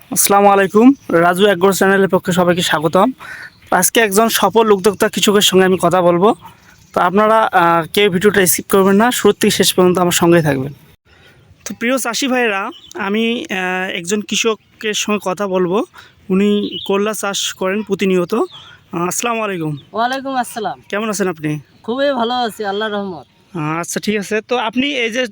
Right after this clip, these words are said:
Speaker 1: করলা চাষ করতেছেন কতদিন যাবত?
Speaker 2: এই ব-, প্রায় দশ বছর থেকে।
Speaker 1: ও আচ্ছা, আচ্ছা। তো আজকে আমাদেরকে জানাবেন যে আসলে এগুলো, আহ, কখন লাগানো উপযুক্ত সময়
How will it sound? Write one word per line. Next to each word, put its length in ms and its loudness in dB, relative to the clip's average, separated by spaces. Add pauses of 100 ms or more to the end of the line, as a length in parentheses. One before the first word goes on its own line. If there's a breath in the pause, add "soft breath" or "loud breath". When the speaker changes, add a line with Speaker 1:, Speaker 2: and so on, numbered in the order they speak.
(100)
Speaker 1:
করলা 260 -2
চাষ 220 -4
করতেছেন 340 -4
কতদিন 380 0
যাবত? 280 -4 (240)
Speaker 2:
এই 260 -4
ব-, 380 -4
প্রায় 300 -2
দশ 220 -4
বছর 360 -10
থেকে। 220 -12 (320 loud breath)
Speaker 1:
ও 60 -6
আচ্ছা, 300 -4
আচ্ছা। 160 -10 (360 loud breath)
তো 100 -6
আজকে 300 -4
আমাদেরকে 400 -4
জানাবেন 440 -4 (160)
যে 160 -2
আসলে 400 -6
এগুলো, 220 -4
আহ, 320 -6
কখন 340 -2
লাগানো 360 -4
উপযুক্ত 380 -4
সময় 380 -4